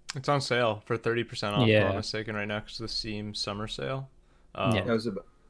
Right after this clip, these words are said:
Speaker 3: I was
Speaker 1: yeah.
Speaker 3: about to ask, is it a free to play thing or is it
Speaker 1: Mm-mm.
Speaker 3: just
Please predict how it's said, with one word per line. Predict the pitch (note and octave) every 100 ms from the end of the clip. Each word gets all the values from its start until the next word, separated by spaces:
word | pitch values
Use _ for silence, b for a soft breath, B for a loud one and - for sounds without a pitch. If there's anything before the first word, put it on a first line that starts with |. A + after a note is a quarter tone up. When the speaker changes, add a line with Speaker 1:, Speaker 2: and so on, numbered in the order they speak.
| -
Speaker 3:
I | G#2+
was | G#2+
Speaker 1:
yeah. |
Speaker 3:
about | A2+ A#2
to | -
ask, | F#2+ G#2 G2+ -
is | G2+ G2
it |
a | G2
free | F#2 - G#2 G2+
to | F#2+
play | - G2 F#2
thing | F2+ F#2+ F#2 F#2
or | F2+
is | F2 -
it | F2+
Speaker 1:
Mm-mm. | G2+
Speaker 3:
just | F#2+ F2+ -